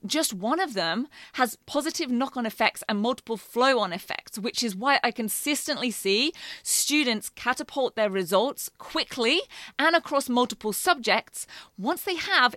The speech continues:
even just one or two of these skills and techniques in place. But the main key to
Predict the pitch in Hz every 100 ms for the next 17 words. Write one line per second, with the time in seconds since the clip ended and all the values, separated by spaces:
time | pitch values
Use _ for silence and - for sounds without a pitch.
0 | - 285 311 302 247 220 240 233 - 220
1 | 185 196 - 208 214 - 208 - - 190
2 | - - - 185 - 156 - - - -
3 | - - _ _ 240 208 220 226 277 359
4 | 359 - 311 226 170 -